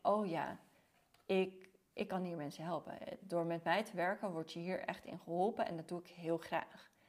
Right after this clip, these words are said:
Dan zou ik adviseren: ga daarover praten. Maar als het een probleem is, in mijn geval, zou ik niet willen werken, of tenminste zou ik niet mensen aan willen trekken die denken: "Oh ja, het lukt me maar niet om consistent te zijn."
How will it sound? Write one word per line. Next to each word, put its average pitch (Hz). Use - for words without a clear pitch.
Dan 220
zou 175
ik 175
adviseren: 175
ga 208
daarover 170
praten. 208
Maar -
als 339
het -
een 202
probleem 175
is, -
in 180
mijn 185
geval, 175
zou 208
ik 190
niet 254
willen 185
werken, 247
of -
tenminste 165
zou 190
ik 220
niet 226
mensen 208
aan 226
willen 202
trekken 185
die 196
denken: 208
"Oh 208
ja, 196
het 175
lukt 220
me 214
maar 175
niet 170
om 165
consistent 185
te -
zijn." 202